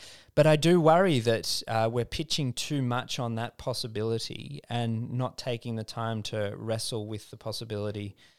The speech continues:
that, uh, we might be stuck with this for some time, and that calls on us to, um, perhaps think of a different way of living. Uh, and, and I also worry in that context that, um,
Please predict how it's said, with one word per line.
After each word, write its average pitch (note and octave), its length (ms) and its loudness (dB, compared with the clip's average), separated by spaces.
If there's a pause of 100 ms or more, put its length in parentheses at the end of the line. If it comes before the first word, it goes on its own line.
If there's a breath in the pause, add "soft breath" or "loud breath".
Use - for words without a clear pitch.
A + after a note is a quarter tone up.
(140 soft breath)
that, - 420 -2
uh, G#2+ 320 -4
we A#2 120 -2
might A2 200 -4
be G#2 80 -6
stuck - 380 -6
with B2+ 160 -4
this A#2 180 -6
for G#2 140 -8
some G#2+ 240 -6
time, G#2 500 -6
and A2 140 -2
that G#2 160 -6
calls A#2+ 360 -2
on A2 160 -2
us G#2+ 220 -4
to, G#2+ 440 -4
um, G#2+ 180 -6
perhaps A#2+ 320 -8
think B2 200 -6
of A#2+ 80 -8
a A#2+ 60 -4
different A2+ 320 -8
way G#2+ 220 0
of G#2 120 -6
living. A2+ 400 -6 (520 loud breath)
Uh, A2+ 300 0
and, C#3 180 -2
and D3 180 4
I D3 120 8
also D#3 420 4
worry C3 420 4
in A#2+ 140 0
that A#2 180 -2
context - 680 -6
that, - 420 -4
um, G2+ 440 -6